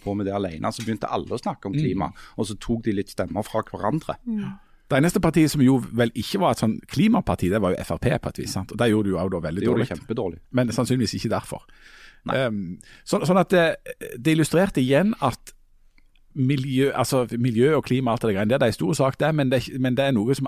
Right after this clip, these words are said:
Speaker 2: alle er enige at det er en stor sak, og så er det litt uenighet om virkemidlene. Og til slutt så kan det godt hende at det viser seg at, eh, hvis det går utover lommeboka på folk,
Speaker 3: Mm.
Speaker 2: eller utover livet til folk, så velger de på en litt annen måte enn,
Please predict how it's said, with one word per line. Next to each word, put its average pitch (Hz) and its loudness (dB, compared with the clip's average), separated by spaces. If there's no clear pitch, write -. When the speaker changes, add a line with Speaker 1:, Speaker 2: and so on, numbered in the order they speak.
Speaker 2:
alle 90 -2
er 202 0
enige 170 0
at 135 -4
det 139 -4
er 127 -2
en - -8
stor 143 -2
sak, 240 0
og 190 -2
så 151 0
er 135 2
det 127 2
litt 135 -2
uenighet 107 0
om 98 0
virkemidlene. 123 -2
Og 135 2
til 143 0
slutt 214 2
så - 0
kan 147 2
det 131 2
godt - -4
hende 113 2
at 131 -2
det 120 0
viser 101 -2
seg 143 0
at, - -4
eh, 120 2
hvis 117 0
det 117 -2
går 120 2
utover 123 2
lommeboka 98 2
på - -10
folk, - 0
Speaker 3:
Mm. 220 2
Speaker 2:
eller - 2
utover 107 -2
livet 165 0
til 90 -6
folk, - -8
så - 0
velger 135 2
de 95 0
på - -4
en 107 2
litt 117 -2
annen 101 0
måte 131 0
enn, 95 -2